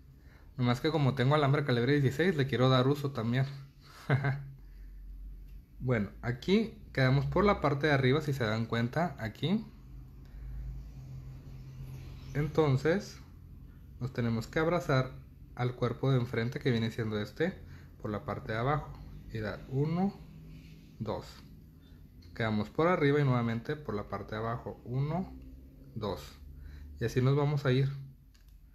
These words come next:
Vamos a ir haciendo como, como infinitos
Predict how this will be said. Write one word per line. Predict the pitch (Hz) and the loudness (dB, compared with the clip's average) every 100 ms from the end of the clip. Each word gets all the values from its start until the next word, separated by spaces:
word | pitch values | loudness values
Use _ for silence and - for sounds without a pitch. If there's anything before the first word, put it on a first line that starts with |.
| - - - 113 | -20 -20 -14 -6
Vamos | 117 120 | -4 0
a | 127 | 0
ir | |
haciendo | 127 131 131 135 | 0 0 0 0
como, | 135 123 117 110 104 92 - - - - - - - - - | 0 2 0 -2 -4 -6 -12 -20 -20 -20 -20 -20 -20 -18 -6
como | 120 120 | 0 2
infinitos | 120 117 113 135 139 139 151 185 - | 0 -2 0 4 4 4 2 0 -6